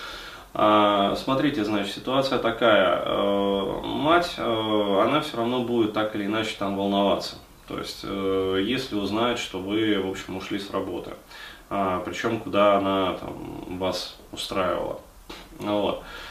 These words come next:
А лучше, как говорится, до греха не доводить, и все вот эти вот, ну, столкновения интересов не устраивает. То есть я считаю, что вот такие вот моменты лучше отпускать на тормозах. Ну, то есть,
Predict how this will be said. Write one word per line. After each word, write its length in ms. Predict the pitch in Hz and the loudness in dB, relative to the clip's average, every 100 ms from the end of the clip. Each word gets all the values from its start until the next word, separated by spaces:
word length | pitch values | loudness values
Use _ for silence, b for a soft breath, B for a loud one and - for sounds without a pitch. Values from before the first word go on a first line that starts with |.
| B | B
А 340 | - 110 110 120 | 4 8 10 8
лучше, 920 | 151 190 - 139 120 107 98 95 98 | 8 4 4 4 6 6 6 4 0
как 100 | 110 | -2
говорится, 360 | 110 113 110 107 | 0 2 2 0
до 100 | 107 | -2
греха 360 | 110 107 123 | -2 -2 -2
не 100 | 113 | 0
доводить, 580 | 110 113 120 123 95 - | 0 2 0 0 -2 -4
и 720 | 117 117 110 107 104 98 98 95 95 95 | -4 -2 0 4 4 4 0 -2 -4 -6
все 200 | - 117 | -2 0
вот 160 | 113 | 2
эти 180 | 113 - | 0 -2
вот, 260 | 101 98 - - | -4 -4 -6 -12
ну, 380 | 110 107 90 82 | -6 -4 -2 -6
столкновения 680 | - 110 104 113 117 120 113 | -4 -2 0 0 2 2 0
интересов 520 | 107 123 139 120 107 | -2 -2 -2 -4 -6
не 80 | 104 | -6
устраивает. 720 | 104 - 98 90 - - - | -6 -4 0 0 -2 -8 -10
То 100 | - | -10
есть 180 | - 135 | -6 0
я 140 | 147 | 0
считаю, 400 | 147 - 123 107 | 0 0 2 2
что 320 | - - 104 | -2 -2 -2
вот 200 | 101 101 | -2 -2
такие 300 | 117 113 147 | -4 -2 0
вот 140 | 131 120 | 0 0
моменты 440 | 104 104 98 - | -2 -2 -4 -4
лучше 360 | 95 120 - 95 | -2 -2 -2 -6
отпускать 460 | - 92 - 101 | -6 -10 -6 -6
на 100 | 95 | -6
тормозах. 480 | 90 98 95 90 - - - - | -6 -2 -2 -2 -8 -12 -20 -14
Ну, 140 | - 147 | -10 -4
то 140 | 120 | -2
есть, 220 | 101 - | -2 -4